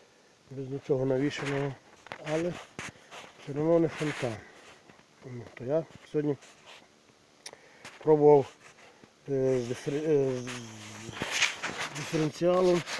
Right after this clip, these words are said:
з блокіровкою, пробував без диференціала. От, з диференціалом, звісно, лучше йде, але воно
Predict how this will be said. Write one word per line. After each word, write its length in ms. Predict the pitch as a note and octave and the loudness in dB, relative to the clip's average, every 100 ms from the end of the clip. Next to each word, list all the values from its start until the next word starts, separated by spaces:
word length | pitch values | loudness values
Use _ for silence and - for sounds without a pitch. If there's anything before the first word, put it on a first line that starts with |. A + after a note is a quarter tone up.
| - - - - | -8 -10 -6 -2
з 100 | - | 4
блокіровкою, 760 | D#3 - E3+ F#3 - E3+ E3+ | 4 6 4 4 2 4 4
пробував 380 | D3 D#3+ D3 D3+ | 4 2 6 4
без 180 | C#3 C3+ | 4 0
диференціала. 880 | C3 D3+ - D#3+ D#3+ F3+ F3+ F#3 F3+ - - - - _ - - - _ _ - - | 2 0 0 -2 0 4 6 6 2 -4 -20 -20 -20 _ -20 -20 -20 _ _ -20 -6
От, 300 | F3 F3+ D#3+ - - - | 0 0 0 -6 -14 -12
з 60 | B2 | -8
диференціалом, 680 | C#3 - C#3+ C#3 E3 D#3 C#3+ | -6 -2 -2 2 2 4 2
звісно, 420 | D3 C#3+ - C#3 - - | 2 2 0 -4 -4 -6
лучше 300 | C#3+ E3+ - | -4 -2 0
йде, 240 | D#3+ E3 C#3 | 2 2 2
але 180 | C#3 C#3+ | 4 6
воно 260 | D3 D#3 | 6 6